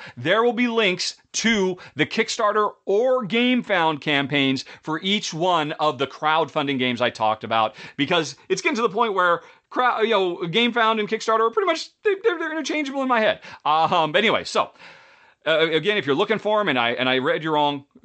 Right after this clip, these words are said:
check the links in the show notes. It'll all be made clear there. But anyway, let's continue with my number eight, <laughs> Robotopia, which is another paid Kickstarter. And sadly, so sadly, this launched, um, last month, and they've had to cancel because they were not hitting their funding goals. And this breaks my heart,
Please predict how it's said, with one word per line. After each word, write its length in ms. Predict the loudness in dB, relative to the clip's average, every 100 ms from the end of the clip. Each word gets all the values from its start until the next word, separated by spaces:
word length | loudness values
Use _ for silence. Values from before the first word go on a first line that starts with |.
| -12 -4
check 200 | -2 0
the 80 |
links 180 | 0 0
in 60 | -4
the 60 |
show 180 | -2 -2
notes. 240 | -2 -4 -4
It'll 160 | -4
all 420 | -2 0 2 0 0
be 120 | 0
made 200 | 0 -2
clear 200 | -4 -6
there. 160 | -6 -4
But 80 |
anyway, 160 | -2 0
let's 160 | -2 0
continue 320 | -2 0 0
with 80 | 0
my 80 |
number 240 | 0 2 0
eight, 180 | 0 0
<laughs> 20 |
Robotopia, 500 | 0 0 0 -2 -2
which 120 | -4
is 60 | -4
another 240 | -2 -2
paid 220 | -4 -4
Kickstarter. 400 | -6 -4 -4 -4 -12 -18 -2
And 300 | 2 2 0
sadly, 800 | -10 -8 -2 2 2 0 -10 -14 _ -20
so 360 | -10 -4 0 0
sadly, 580 | 0 0 0 -2 -6 -8 -16 -2
this 300 | -2 0 -2
launched, 440 | 0 0 -2 -2
um, 380 | 0 2 2 0
last 380 | 0 0 -2 -2
month, 240 | -2 -2 -12 -20 _
and 320 | 0 0 0
they've 160 | -2 0
had 220 | -2 -2
to 60 |
cancel 360 | -4 -2 -2 -4
because 220 | -4 -2
they 140 | -2 -2
were 280 | -2 -2
not 300 | 0 0 0
hitting 240 | -2 -4 -2
their 140 | -4
funding 340 | -4 -6 -6 -8
goals. 260 | -10 -8
And 140 | -2 -2
this 100 | 0
breaks 300 | -2 -2 -2
my 140 | -2
heart, 500 | -2 -2 -2 -2